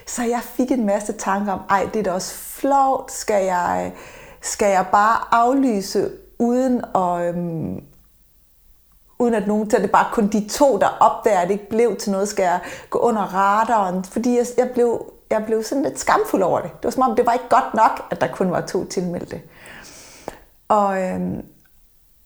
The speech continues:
og så gik jeg bare og tænkte over, altså, hvorfor? Hvor-,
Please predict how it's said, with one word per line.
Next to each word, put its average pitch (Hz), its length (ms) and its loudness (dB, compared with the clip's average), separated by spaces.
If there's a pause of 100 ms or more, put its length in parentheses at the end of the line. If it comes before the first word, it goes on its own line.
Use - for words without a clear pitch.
(640)
og 220 120 -2
så - 140 -4 (100)
gik 339 220 -2
jeg 214 120 -2
bare 233 240 0
og 247 80 -12
tænkte 277 340 -4
over, 190 440 0 (500)
altså, 220 200 -6
hvorfor? 254 580 -4 (1300)
Hvor-, - 180 -4